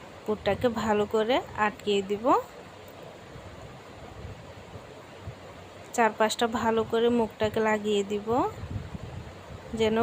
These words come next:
পুরটা ভাজতে গেলে বের হয়ে না যায়। এখন এগুলাকে ছোট ছোট করে চার পাঁচটা করে কেটে নিয়ে একটু হাতের সাহায্যে বটে বটে এক পাশেরটা আরেক পাশে লাগিয়ে দিব। আপনারা অবশ্যই দেখে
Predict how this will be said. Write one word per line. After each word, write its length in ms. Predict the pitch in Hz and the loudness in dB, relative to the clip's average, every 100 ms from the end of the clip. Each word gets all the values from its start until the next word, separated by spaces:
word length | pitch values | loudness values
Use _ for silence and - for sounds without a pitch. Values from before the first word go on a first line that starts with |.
| 233 | 4
পুরটা 400 | 247 226 - 240 320 247 | 6 4 6 8 8 6
ভাজতে 300 | 233 220 233 226 | 2 2 2 4
গেলে 160 | 233 233 208 | 4 4 4
বের 180 | 208 208 226 | 4 4 4
হয়ে 180 | 226 226 | 4 4
না 60 | 220 208 | 2 2
যায়। 200 | 220 311 453 - - - - - - - | 4 4 2 -6 -14 -14 -14 -14 -8 -4
এখন 140 | 208 220 | 0 2
এগুলাকে 320 | 214 226 220 247 | 4 4 4 2
ছোট 160 | - 220 220 | 2 2 2
ছোট 120 | - 226 220 | 2 2 2
করে 180 | 214 226 254 | 4 4 4
চার 140 | 254 220 214 | 4 4 4
পাঁচটা 300 | 208 - 233 | 2 2 0
করে 160 | 233 240 247 | 2 2 4
কেটে 220 | 233 220 214 | 2 2 0
নিয়ে 200 | 214 240 427 - - - - - - - - 208 | 2 2 2 -2 -14 -16 -16 -16 -16 -16 -12 -10
একটু 160 | 208 247 | 2 4
হাতের 300 | 247 220 233 240 | 6 6 4 4
সাহায্যে 360 | 247 220 220 240 214 | 6 6 8 8 8
বটে 220 | 226 208 202 | 4 4 2
বটে 260 | 208 254 427 - - - - - - - - 190 | 2 4 4 2 -12 -14 -14 -12 -14 -14 -4 0
এক 60 | 196 - | 0 2
পাশেরটা 420 | 214 208 233 - 254 | 0 2 2 8 8
আরেক 140 | 220 170 | 8 6
পাশে 200 | 208 - 269 | 2 6 8
লাগিয়ে 300 | 208 190 180 175 | 8 8 2 0
দিব। 160 | 175 - 214 - - - - - - - - - 208 | -4 -4 -6 -6 -8 -10 -12 -14 -12 -12 -12 -4 -4
আপনারা 280 | 202 220 220 208 | 0 4 4 4
অবশ্যই 340 | 214 - 220 208 | 2 4 6 6
দেখে 200 | 214 | 4